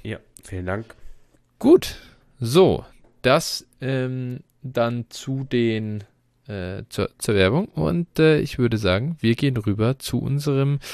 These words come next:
Speaker 2: heutigen Hauptthema und das sind die Rookies. Wir haben ja letzte Woche auf die Top sechs geblickt aus unserem, ja,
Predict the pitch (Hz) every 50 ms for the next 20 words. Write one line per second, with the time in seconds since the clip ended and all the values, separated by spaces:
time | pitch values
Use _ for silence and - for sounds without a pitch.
0 | - - - - 170 202 - 226 196 175 131 123 131 131 - - - 127 117 117
1 | 117 113 113 113 - - 117 120 120 - - 113 110 - - - 110 107 104 -
2 | - - 101 101 101 - - - 95 98 104 123 175 214 - - 190 180 - -
3 | 123 117 113 113 110 117 120 - - - - 131 113 117 117 113 - - - -
4 | 90 104 107 - - 104 101 - - 104 - 107 107 107 110 139 160 - - -
5 | - 139 135 - 131 131 - - - - - - - - - - - - - _
6 | _ _ _ _ - - - 90 87 90 - 98 90 85 - - - - - -